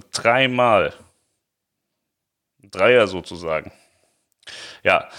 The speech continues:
also seid, äh, äh, lieb und nett zu den Kollegen bei aida und, äh,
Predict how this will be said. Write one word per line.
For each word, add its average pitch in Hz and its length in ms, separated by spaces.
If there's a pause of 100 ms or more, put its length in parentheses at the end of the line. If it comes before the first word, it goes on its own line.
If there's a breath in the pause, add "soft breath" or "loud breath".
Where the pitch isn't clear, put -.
(140 loud breath)
also 156 300
seid, 123 340
äh, 120 680
äh, - 20
lieb 120 360
und 123 100
nett 131 220
zu 139 120
den 131 300
Kollegen 135 540 (920 soft breath)
bei 113 260
aida 143 520 (1300 soft breath)
und, 104 400
äh, 101 240